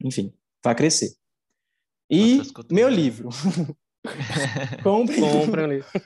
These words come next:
Speaker 1: <laughs> Meu livro chama O Rolê É Mais Embaixo. É, são treze capítulos, né, sessenta e nove páginas. Eu descrevo alguns perrengues e coisas felizes que eu passei vivendo nômade,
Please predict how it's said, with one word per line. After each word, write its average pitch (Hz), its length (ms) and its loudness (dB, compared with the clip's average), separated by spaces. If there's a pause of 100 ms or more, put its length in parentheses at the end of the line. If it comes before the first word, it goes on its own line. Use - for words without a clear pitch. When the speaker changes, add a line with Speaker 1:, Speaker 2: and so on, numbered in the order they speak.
(180)
Speaker 1:
<laughs> 185 280 0 (540)
Meu 214 180 0
livro 214 320 -2
chama 202 200 -8
O - 20 -8
Rolê 180 200 -6
É 180 80 -10
Mais 185 220 -16
Embaixo. 156 520 -6 (160)
É, 135 280 -2
são 156 180 -4
treze 165 340 -2
capítulos, 165 1000 -6 (300)
né, 143 360 0
sessenta 160 380 -4
e 175 40 -4
nove 156 220 -6
páginas. 139 640 -8 (160)
Eu 131 100 -2
descrevo 151 440 -2
alguns 147 240 -4
perrengues 170 520 -6
e 180 80 -6
coisas 147 300 -6
felizes 143 480 -6
que - 100 -8
eu 139 60 -6
passei 135 420 -8
vivendo 135 380 -6
nômade, 127 440 -6